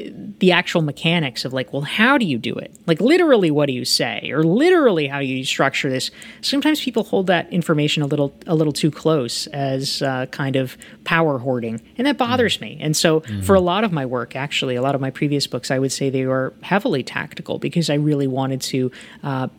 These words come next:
Speaker 1: lay things bare and, and make it transparent about, okay, you want, you wanna be a recognized expert?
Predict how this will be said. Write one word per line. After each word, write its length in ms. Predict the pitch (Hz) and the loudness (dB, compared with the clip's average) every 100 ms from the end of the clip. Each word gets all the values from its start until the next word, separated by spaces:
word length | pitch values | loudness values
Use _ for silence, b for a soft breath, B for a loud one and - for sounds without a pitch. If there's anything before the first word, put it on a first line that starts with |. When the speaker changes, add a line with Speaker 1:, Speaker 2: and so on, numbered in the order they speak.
| - - - | -20 -20 -8
Speaker 1:
lay 420 | 196 165 160 175 | -2 2 4 4
things 400 | 196 196 175 160 | 4 0 -2 -2
bare 420 | 131 127 160 190 135 | -2 -2 0 0 -2
and, 200 | 127 - | -4 -4
and 140 | 135 | -2
make 180 | 139 143 | -2 -2
it 80 | 139 | -4
transparent 580 | - 139 - 170 185 131 | -4 -4 -4 -2 -2 0
about, 200 | 131 131 | 0 0
okay, 360 | 156 165 185 B B B | 0 0 0 B B B
you 120 | 170 | 0
want, 300 | 156 156 160 - - | 2 2 0 -6 -2
you 120 | 160 | 2
wanna 220 | 156 170 | 2 2
be 100 | 190 | 2
a 60 | 202 | 2
recognized 580 | 202 220 208 220 226 | 0 -2 0 2 2
expert? 460 | 220 220 - 247 - | 0 -2 0 0 -2